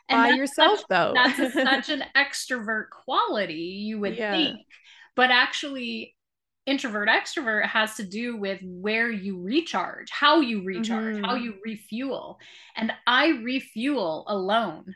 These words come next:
Speaker 1: but then I
Speaker 2: Me
Speaker 1: take
Speaker 2: too.
Speaker 1: my fuel out into my public work and
Speaker 2: Yeah.
Speaker 1: my, my,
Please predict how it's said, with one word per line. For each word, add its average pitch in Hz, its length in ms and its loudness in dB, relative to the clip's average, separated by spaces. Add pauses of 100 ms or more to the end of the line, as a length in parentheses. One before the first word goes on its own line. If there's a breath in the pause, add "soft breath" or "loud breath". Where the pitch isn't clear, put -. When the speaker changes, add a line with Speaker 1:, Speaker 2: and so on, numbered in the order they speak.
(100)
Speaker 1:
but 202 200 0
then 226 160 6
I 214 100 4
Speaker 2:
Me 202 60 -4
Speaker 1:
take 254 340 0
Speaker 2:
too. 247 80 0
Speaker 1:
my 214 200 0
fuel 208 520 -4
out 226 300 4
into 202 340 -2 (100)
my 190 140 0
public 185 460 -2
work 214 480 2 (260 loud breath)
and 214 120 -10
Speaker 2:
Yeah. 208 480 2
Speaker 1:
my, 190 60 -10 (580)
my, 185 40 -12